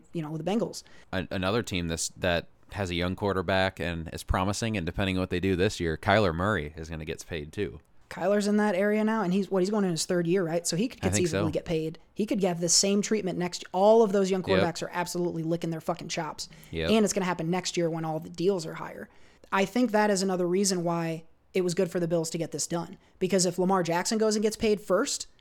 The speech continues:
Speaker 1: then they have to, they can't not pay Josh Allen at least as much. So they set the market.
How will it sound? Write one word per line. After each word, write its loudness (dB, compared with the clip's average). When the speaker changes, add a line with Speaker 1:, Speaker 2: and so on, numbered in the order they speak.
Speaker 1:
then 2
they 4
have 0
to, -4
they 0
can't -4
not -6
pay -2
Josh -6
Allen -4
at 0
least 0
as -4
much. -8
So 2
they 2
set 2
the -4
market. -6